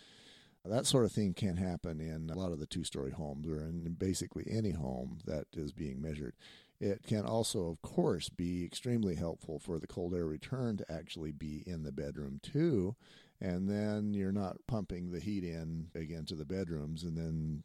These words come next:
pulling cold air out of somewhere else where it's not necessarily the same air that's being delivered and removed by the same system.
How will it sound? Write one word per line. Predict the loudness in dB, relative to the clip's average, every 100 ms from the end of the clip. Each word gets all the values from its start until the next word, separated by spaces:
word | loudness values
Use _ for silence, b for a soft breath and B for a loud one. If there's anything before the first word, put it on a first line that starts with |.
| -6
pulling | -2 0
cold | 0 0 0 0
air | 0 -2
out | -2
of | -4 -4
somewhere | -2 0 0 0
else | 0 -2 -6
where | -6 -4
it's | -4 -4
not | -2 -2 0
necessarily | 2 2 -2 0 4 6 6 6 4 2 -2 B B B
the | -2 0
same | 2 2 2
air | 2 2 4 2
that's | 0 -4
being | -2 0 2 2 0
delivered | 0 4 6 6 4 4
and | 2 0 2
removed | 2 6 8 8 6 0 -8 -16 B B B B -4
by | -2
the | 0
same | 0 -2 0
system. | 2 2 0 -8